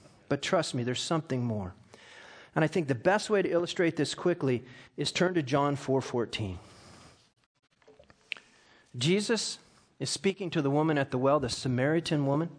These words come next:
the person he wasn't supposed to be talking to according to Jewish law,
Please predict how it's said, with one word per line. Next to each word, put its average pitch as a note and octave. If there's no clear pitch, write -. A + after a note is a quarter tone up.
the A#2
person D#3
he -
wasn't C3+
supposed -
to -
be A#2+
talking A#2
to C3+
according B2+
to A#2
Jewish A#2+
law, A#2+